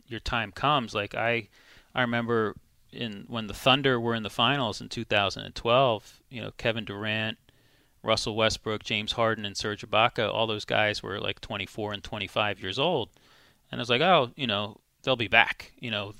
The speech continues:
we're gonna be coming to Oklahoma City for the finals for years to come." And, well, no, we haven't, right? Um, and I remember at that time looking back and seeing, okay, well,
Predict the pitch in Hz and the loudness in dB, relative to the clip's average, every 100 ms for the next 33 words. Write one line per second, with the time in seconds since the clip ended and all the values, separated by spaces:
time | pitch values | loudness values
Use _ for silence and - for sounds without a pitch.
0 | - - 139 135 110 110 - 113 104 107 | -20 -10 -4 -2 -2 -4 -6 -8 -6 -6
1 | - 113 90 - 117 107 98 - 110 113 | -6 -6 -4 0 0 -2 -8 -6 -2 0
2 | 101 - - 90 95 107 101 - - 165 | -2 -4 -10 -12 -8 -8 -8 -6 0 0
3 | 92 - - _ 98 92 - - 98 110 | -2 -10 -20 _ -8 -8 -12 -10 -8 -8
4 | - - - 98 95 127 120 127 151 120 | -12 -20 -16 -8 -6 -4 -2 4 4 4
5 | - - 113 104 127 - - - - - | -2 -8 -6 -2 -2 -4 -14 -20 -14 -4
6 | 110 107 104 - 131 120 117 123 107 120 | -2 -2 -4 -4 0 0 2 2 6 6
7 | - 110 - 139 180 110 107 - 104 95 | 6 4 4 4 4 2 -2 -6 -4 6
8 | 120 139 123 - - 95 - 117 107 104 | 10 10 8 0 -12 -10 -6 -4 -2 -4
9 | 104 - 127 - 104 104 101 | -8 -10 -8 -4 -4 -4 -6